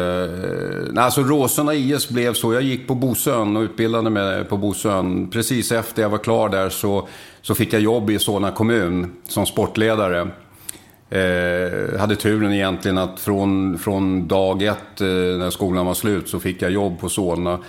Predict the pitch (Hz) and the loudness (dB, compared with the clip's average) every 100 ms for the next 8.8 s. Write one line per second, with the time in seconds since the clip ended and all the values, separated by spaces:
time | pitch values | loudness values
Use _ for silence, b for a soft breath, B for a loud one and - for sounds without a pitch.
0 | B B - 107 120 127 117 117 127 104 | B B -4 0 2 4 4 4 2 2
1 | 120 120 123 107 110 104 110 107 117 110 | 0 0 0 0 0 0 0 2 0 0
2 | 113 117 117 107 98 - 107 - 104 120 | 0 0 0 0 0 0 -2 0 -2 0
3 | 120 107 104 95 92 92 90 98 104 104 | 0 0 0 0 0 -2 0 2 2 2
4 | 101 - 113 104 98 110 104 101 98 98 | 0 0 0 0 0 0 2 2 0 -2
5 | 92 101 98 98 - 101 101 110 113 110 | -2 0 2 0 0 0 2 2 0 0
6 | 92 87 87 90 - 101 95 92 90 - | 2 2 0 -2 0 0 2 0 0 -2
7 | 92 95 95 92 87 92 92 90 87 95 | 0 0 0 0 0 -2 0 0 -2 -6
8 | - 92 98 98 95 90 92 92 | -2 -2 0 0 0 0 0 -2